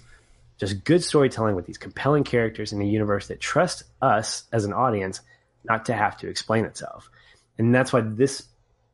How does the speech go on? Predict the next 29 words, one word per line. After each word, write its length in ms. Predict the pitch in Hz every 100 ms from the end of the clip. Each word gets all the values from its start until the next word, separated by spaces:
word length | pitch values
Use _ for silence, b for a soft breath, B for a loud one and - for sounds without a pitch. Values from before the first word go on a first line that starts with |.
| _ _ _ -
one 460 | 107 117 135 143
moment, 540 | 127 120 120 98 87 95
I 100 | 104
think, 440 | - 104 98 -
says 380 | - - 110 101
so 340 | - - 113 104
much 420 | 104 101 87 -
about 480 | 101 101 92 87 - B B -
not 140 | 110
only 160 | 110 101
the 80 |
movie, 540 | 101 123 131 131 131 - B B -
but 100 | 92
about 200 | 85 98
Johnson 360 | 107 110 107
as 160 | 98 92
a 120 | 92 -
writer 300 | 113 110 104
and 120 | 101
director, 540 | 95 104 110 113 107 - B B B _
and 120 | 113 113
really 220 | 165 170
about 240 | 107 90
me 220 | 107 151
as 120 | 110 98
a 60 |
fan 360 | - 156 147 98
who's 100 | 104
like, 260 | 101 -